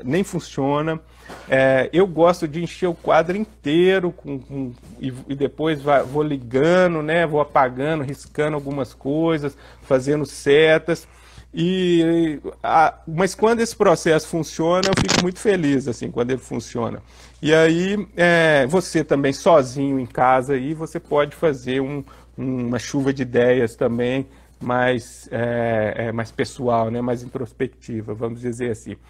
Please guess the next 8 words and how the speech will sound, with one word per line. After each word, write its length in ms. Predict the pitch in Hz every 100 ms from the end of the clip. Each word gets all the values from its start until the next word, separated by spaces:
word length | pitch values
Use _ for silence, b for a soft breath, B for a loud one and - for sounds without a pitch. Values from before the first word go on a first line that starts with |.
| B B B _
Mas, 560 | 139 156 165 185 - -
é, 360 | 151 151 147
lá 240 | 143 175 220
no 80 | 196
site 360 | 180 160 160
Beablá, 580 | 147 156 139 139 143 156 - -
no, 360 | 147 156 151
no, 340 | 139 151 143